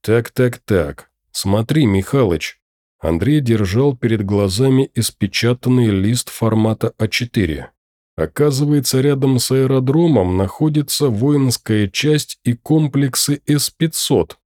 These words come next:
а также П В О. Думаю, стоит туда заглянуть. Произнося последние слова, он внимательно посмотрел в окно.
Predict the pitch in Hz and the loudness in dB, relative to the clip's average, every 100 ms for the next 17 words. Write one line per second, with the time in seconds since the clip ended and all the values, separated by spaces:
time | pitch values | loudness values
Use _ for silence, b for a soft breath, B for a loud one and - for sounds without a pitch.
0 | _ - 82 - 160 156 147 165 - 165 | _ -2 0 2 2 2 0 0 0 0
1 | 160 170 160 110 110 104 73 _ _ _ | 2 4 4 4 2 0 -4 _ _ _
2 | - 107 160 160 151 127 - 165 - - | -2 0 2 2 2 0 2 2 2 -2
3 | 104 98 87 98 120 139 123 82 - - | 0 0 0 0 0 2 0 -2 -8 -20
4 | _ _ _ _ _ - 92 87 101 95 | _ _ _ _ _ -2 0 2 0 2
5 | 123 120 110 117 110 110 107 - 101 104 | 0 0 -2 0 0 2 0 0 0 0
6 | 104 127 127 - 123 135 110 98 87 95 | 0 0 -2 -2 -2 0 0 0 0 -2
7 | 110 123 135 127 127 - 95 90 92 90 | 0 0 0 -2 -4 0 0 0 0 0
8 | 87 101 - 107 90 - | 0 -2 -2 0 -2 -4